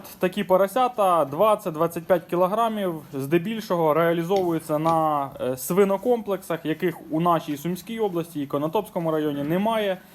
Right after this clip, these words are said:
Е, більшість із таких от свинокомплексів знаходяться у Чернігові, Чернігівській області. Е, з хлопцями спілкуюся, з колегами по цеху спілкуюся.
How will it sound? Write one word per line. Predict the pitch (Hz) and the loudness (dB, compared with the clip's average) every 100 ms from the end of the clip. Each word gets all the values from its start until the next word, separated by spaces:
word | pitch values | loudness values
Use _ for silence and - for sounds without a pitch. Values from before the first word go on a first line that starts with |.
| - - - - | -20 -20 -12 -2
Е, | 139 | -2
більшість | 135 202 196 - 156 - - - | 0 -2 -4 -4 -6 -8 -16 -6
із | 156 | -4
таких | 143 156 156 151 | -2 -6 -4 -6
от | 143 | -4
свинокомплексів | 170 196 208 233 202 185 160 | -4 -2 -2 -4 -4 -8 -6
знаходяться | 139 143 165 151 143 139 135 123 120 | -4 -2 0 0 -2 0 2 2 -2
у | 143 156 | -2 -2
Чернігові, | 147 190 220 247 214 170 | 0 -2 -2 -2 -4 -4
Чернігівській | - 151 160 156 151 185 | -2 -2 0 -2 -4 -4
області. | 233 202 180 - 160 156 139 131 131 | -2 -2 -4 -4 -4 -2 -2 -4 -6
Е, | 123 | -8
з | 123 | -4
хлопцями | 156 156 139 139 139 | 0 0 0 -6 -4
спілкуюся, | 143 185 190 240 214 165 | -4 -4 -4 -6 -4 -6
з | - | -2
колегами | 135 180 208 208 | 2 2 2 0
по | 202 190 | 0 0
цеху | 196 180 175 | -2 -4 -6
спілкуюся. | - 170 170 175 160 151 | -4 -4 -2 0 0 -2